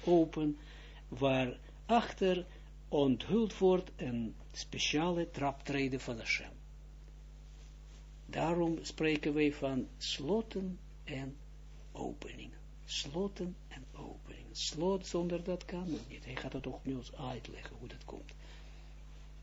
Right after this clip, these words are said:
Dus slot betekent,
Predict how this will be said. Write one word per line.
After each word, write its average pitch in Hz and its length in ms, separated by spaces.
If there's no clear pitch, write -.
Dus - 240
slot - 520
betekent, 185 580